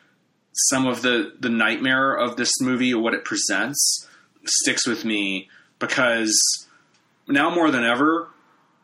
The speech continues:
I'm worried about kind of a post-apocalyptic scenario that you see with how alone this orphanage is, how without recourse the characters are,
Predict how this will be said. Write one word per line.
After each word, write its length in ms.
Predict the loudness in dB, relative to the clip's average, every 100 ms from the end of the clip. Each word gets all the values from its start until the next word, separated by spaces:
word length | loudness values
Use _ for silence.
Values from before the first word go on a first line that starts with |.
| _ _ -2
I'm 320 | 2 2 2
worried 320 | 2 4 4
about 320 | 2 0 -2 -2
kind 240 | 0 0
of 60 | -2
a 20 |
post-apocalyptic 1160 | -2 -2 0 -2 -2 -2 -2 0 -2 -2 -4 -2
scenario 920 | 0 0 0 0 2 0 0 -2 -6 -20 _ _ _ _ -16 -6
that 140 | -4 -2
you 80 |
see 540 | 0 0 2 2 2 0
with 460 | -2 0 -2 -4 -8
how 220 | -2 0 2
alone 420 | 2 0 0 0
this 180 | -2 -2
orphanage 540 | -2 -2 -2 -2 -2 -2
is, 520 | -2 -2 -2 -4 -6 -20 _ _ -4
how 260 | 0 2
without 400 | 2 2 0 0
recourse 640 | -2 -2 0 0 0 0
the 80 | -2
characters 560 | -2 0 0 0 0 2
are, 440 | 2 2 0 -2